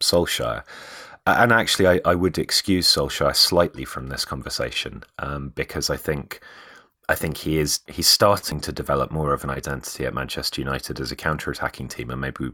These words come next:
we'll, we'll come back to that. But that Chelsea side just doesn't seem to have a vision behind it. It doesn't seem to have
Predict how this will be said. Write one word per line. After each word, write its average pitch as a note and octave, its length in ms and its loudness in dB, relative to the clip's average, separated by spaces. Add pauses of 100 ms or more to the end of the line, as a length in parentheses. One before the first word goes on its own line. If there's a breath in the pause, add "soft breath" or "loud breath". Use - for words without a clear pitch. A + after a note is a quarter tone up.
we'll, C#2+ 300 -2
we'll C#2+ 120 -2
come - 220 -4
back - 200 4
to - 140 -10
that. - 260 -4 (1120 loud breath)
But F2+ 140 2
that G#2+ 160 4
Chelsea - 420 4
side B1 540 0 (600 soft breath)
just - 300 2
doesn't G2+ 340 4
seem F2+ 300 2
to - 120 -4
have D#2 260 0
a D#2 60 -2
vision C#2 400 0
behind C2 400 -6
it. - 120 -10
It - 100 -14
doesn't F2 300 4
seem D#2 240 -2
to - 80 -10
have D2 280 0